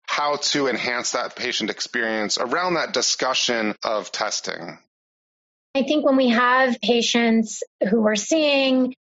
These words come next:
Speaker 2: and who have not had the testing performed on their tissue, so we can request that at our own institution when we're seeing that patient. And of course,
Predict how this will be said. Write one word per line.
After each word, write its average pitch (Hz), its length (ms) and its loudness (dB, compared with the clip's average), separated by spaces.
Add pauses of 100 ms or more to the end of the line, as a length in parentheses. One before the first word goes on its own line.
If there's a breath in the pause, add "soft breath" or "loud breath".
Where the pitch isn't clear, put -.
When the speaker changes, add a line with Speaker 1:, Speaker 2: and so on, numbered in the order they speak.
Speaker 2:
and 214 340 0
who 226 180 2
have 202 160 4
not 233 300 4
had 220 360 4
the 214 60 4
testing 208 500 0
performed 208 480 2
on 202 120 6
their 202 120 4
tissue, 202 680 2
so 226 160 2
we 220 180 2
can 220 240 4
request 214 840 0
that 202 300 2
at 214 100 2
our 202 240 4
own 208 120 4
institution 233 640 2
when 214 120 4
we're 202 120 4
seeing 214 360 2
that 208 200 0
patient. 214 600 2
And 196 100 2
of 196 100 -4
course, 202 280 0